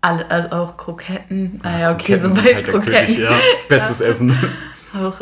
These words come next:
Speaker 1: irgendwie sehr leckere verschiedene Fleischsorten, schönes Gemüse. Also so alles, was man gerne hat.
Speaker 2: <laughs> Schön.
Speaker 1: Ja. Hab ich nur so abgespeichert, dass das sehr lecker war.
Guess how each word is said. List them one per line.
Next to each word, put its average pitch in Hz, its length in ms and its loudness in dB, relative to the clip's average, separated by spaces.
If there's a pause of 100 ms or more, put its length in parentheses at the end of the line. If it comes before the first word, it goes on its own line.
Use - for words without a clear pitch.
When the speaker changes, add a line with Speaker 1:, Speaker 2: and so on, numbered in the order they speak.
(140)
Speaker 1:
irgendwie 190 360 -6
sehr 185 220 -6
leckere 180 440 -8
verschiedene 165 380 -12
Fleischsorten, 208 840 -10
schönes 170 340 -14
Gemüse. 180 720 -8 (380)
Also 190 200 0
so 240 160 -2
alles, 285 320 -2
was 240 140 -12
man 226 160 -4
gerne 190 360 -6
hat. 151 220 -14 (420)
Speaker 2:
<laughs> 127 400 -12
Schön. - 280 -2 (840)
Speaker 1:
Ja. 202 60 -14 (1600)
Hab 196 80 -6
ich 190 60 -4
nur 175 100 -4
so 170 80 -6
abgespeichert, 165 680 -12
dass 170 100 -16
das 170 160 -14
sehr 175 160 -12
lecker 151 340 -14
war. 208 140 -20